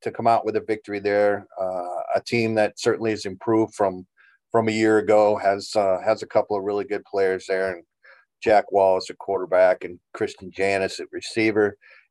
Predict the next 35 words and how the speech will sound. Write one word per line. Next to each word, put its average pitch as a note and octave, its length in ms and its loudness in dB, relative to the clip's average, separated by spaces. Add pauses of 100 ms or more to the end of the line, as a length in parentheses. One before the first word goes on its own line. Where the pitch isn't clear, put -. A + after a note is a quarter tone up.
And C3+ 140 2
then, D#3+ 260 4
uh, C#3+ 520 8
I C3 100 6
think D3+ 180 0
what'll C#3+ 220 4
be C#3 140 0
a C#3+ 60 4
really C#3+ 260 4
interesting C3+ 460 -4
one C3 380 0
out C3+ 120 4
of C3+ 100 -8
Kingston C#3 340 -10
Stadium D3 480 2
the, A2+ 160 -6 (180)
tomorrow B2+ 280 2
night C3+ 200 4
as G#2 140 -10
well A#2+ 220 0
between A2+ 500 -8 (400)
Cedar C3+ 260 4
Rapids, C#3 240 6
Washington C3 540 4
and A#2 140 -2
Linn-Mar. A#2+ 600 0 (120)
Uh, G#2 260 -2
Washington's A#2 520 -4
two A#2+ 200 -6
and A2+ 120 0
one, A#2 400 2 (400)
Linn-Mar A#2+ 360 2
one A#2+ 240 0
and A#2 180 -4
two. A#2+ 520 0